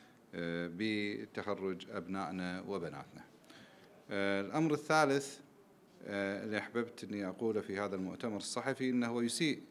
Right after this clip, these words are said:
يسيئني ويسيء لأه-، كثير من أهل الكويت ما يحدث من شقاق وخلاف على المستوى الخليجي بين، آه، دول مجلس التعاون. هذا الخلاف الذي ينعكس سلبًا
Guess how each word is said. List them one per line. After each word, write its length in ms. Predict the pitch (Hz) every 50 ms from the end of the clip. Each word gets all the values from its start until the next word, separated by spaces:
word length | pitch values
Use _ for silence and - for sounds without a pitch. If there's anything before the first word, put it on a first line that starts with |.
| - - - - - - - - - - - -
يسيئني 540 | 101 - - 151 147 117 131 120 120 117
ويسيء 400 | 117 104 101 98 - - 151 139
لأه-، 300 | 123 127 135 156 151 143 - - -
كثير 240 | - - 175 175 156
من 140 | 135 123 120
أهل 240 | 123 123 120 113 107
الكويت 460 | 101 - - 123 131 131 131 127 -
ما 120 | 113 110
يحدث 440 | 117 135 - - 113 117 110 - -
من 260 | 110 113 110 107 104
شقاق 500 | 101 - 107 101 98 117 127 139 123 110
وخلاف 520 | 113 104 92 - 107 98 123 139 139 135 -
على 140 | 113 104
المستوى 440 | 101 101 101 113 - - 135 120 113
الخليجي 540 | 95 - - 98 101 127 135 123 139 156 165 - - - - - - - - - - - - -
بين، 680 | - 101 131 147 151 147 143 143 143 147 151 151 156 151 - - - - - - - - -
آه، 880 | - 107 101 101 104 101 98 98 98 95 95 92 92 92 90 90 90 87
دول 520 | 92 98 131 131 123 107 92 87 85 85
مجلس 420 | 87 104 101 92 92 92 87 - 92
التعاون. 760 | 90 - - 90 82 95 110 120 123 127 139 143 147 151 147
هذا 340 | 135 117 127 131 135 127 117
الخلاف 720 | 117 110 107 - - - 104 107 117 127 135 - - - -
الذي 340 | 107 104 104 101 98 104
ينعكس 380 | 101 101 101 104 117 - - 104
سلبًا 460 | - - 127 123 117 101 101 87 76